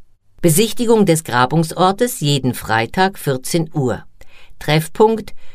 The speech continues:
Jüdenstraße, Ecke Parochialstraße. Anmeldung über michael punkt maliaris at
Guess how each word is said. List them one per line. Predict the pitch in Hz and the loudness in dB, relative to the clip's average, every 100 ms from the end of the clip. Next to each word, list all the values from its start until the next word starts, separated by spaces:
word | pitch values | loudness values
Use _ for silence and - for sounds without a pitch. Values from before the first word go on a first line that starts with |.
| - | -4
Jüdenstraße, | 139 160 160 180 160 - 185 190 202 214 - | 4 6 6 4 0 0 4 4 2 -2 0
Ecke | 170 175 170 | 0 2 2
Parochialstraße. | - 160 156 160 175 160 131 110 - - 95 - - - - - - - - - | 2 2 2 0 2 4 2 0 -4 -6 -8 -8 -10 -10 -14 -20 -20 -20 -20 -4
Anmeldung | 170 190 208 220 214 220 208 | 2 4 6 6 4 4 4
über | 170 156 143 131 - - - - - - | 4 6 6 2 0 -12 -18 -20 -20 -2
michael | 139 170 165 180 190 214 269 294 - - | 2 4 4 4 4 2 0 -6 -18 0
punkt | 190 196 214 - - - - - - | 4 4 2 -6 -10 -10 -10 -8 0
maliaris | 151 165 147 139 127 110 107 131 165 233 - - - - - - | 4 6 4 2 2 0 -2 0 0 0 -4 -8 -12 -12 -14 -2
at | 160 180 196 - | 2 2 0 -10